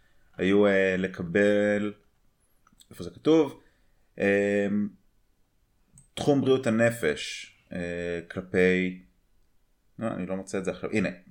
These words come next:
אה, ניתוח לשינוי מין, מי שעבר ניתוח לשינוי מין, הומלץ על טיפול קלינאות תקשורת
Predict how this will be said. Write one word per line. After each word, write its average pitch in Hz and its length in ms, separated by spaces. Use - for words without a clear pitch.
אה, 85 380
ניתוח 95 400
לשינוי 107 320
מין, 101 180
מי 110 80
שעבר 107 320
ניתוח 92 300
לשינוי 85 320
מין, 151 260
הומלץ 101 240
על 104 60
טיפול 120 420
קלינאות 101 400
תקשורת - 680